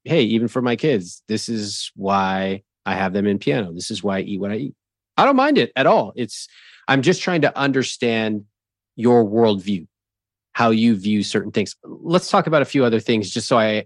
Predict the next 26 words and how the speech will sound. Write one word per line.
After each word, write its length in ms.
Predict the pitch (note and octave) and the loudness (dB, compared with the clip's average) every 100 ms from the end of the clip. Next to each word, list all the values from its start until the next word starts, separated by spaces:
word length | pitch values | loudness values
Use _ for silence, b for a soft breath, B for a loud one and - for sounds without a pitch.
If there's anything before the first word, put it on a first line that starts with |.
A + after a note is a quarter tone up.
| - | -6
I 60 | |
get 160 | A2 A2+ | -2 -2
a 40 | G2+ | -2
sense 360 | - G#2 G2+ | -2 -2 0
of 360 | A2 F#2 F#2 - _ - | -2 -2 -8 -18 _ -6
how 140 | A2 | -2
you 120 | G#2+ | -2
spend 260 | G2+ - F#2+ | -2 -4 -4
your 80 | F#2 | -2
money. 320 | F#2+ F#2 G2 _ _ _ _ _ - | -2 -4 -6 _ _ _ _ _ -6
Um, 460 | A#2 A2 A2 G#2 - | 0 2 2 0 -6
you 100 | A#2+ | -4
shop 220 | A2 D#3 D#3+ | 0 2 0
at 60 | |
Target. 420 | D3 C3+ A#2+ C3 - _ _ _ _ _ _ | 0 2 2 0 -2 _ _ _ _ _ _
Where 680 | A2+ B2+ B2 A#2+ D#3 F3+ F#3 | -12 -10 -8 0 2 4 4
do 80 | E3+ | 4
you 540 | D#3+ D3+ C#3+ C#3 C3 - _ _ - | 2 4 6 4 2 -4 _ _ 0
go 120 | B2+ | 2
out 160 | A#2 - | 4 0
to 160 | - A2 | -8 -10
eat? 140 | G2 _ _ _ _ _ _ | -10 _ _ _ _ _ _
What 100 | - | -2
type 220 | C3 A#2 | 0 -2
of 60 | - | -4
place? 420 | G2+ E2+ - - | -6 -8 -10 -18